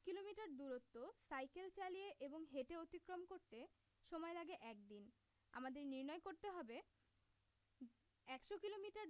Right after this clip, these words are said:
দূরত্ব সাইকেল চালিয়ে এবং হেঁটে অতিক্রম করতে কতদিন লাগে।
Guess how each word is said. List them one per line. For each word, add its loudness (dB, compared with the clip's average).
দূরত্ব -4
সাইকেল 0
চালিয়ে -2
এবং -4
হেঁটে -4
অতিক্রম -2
করতে -6
কতদিন 0
লাগে। -10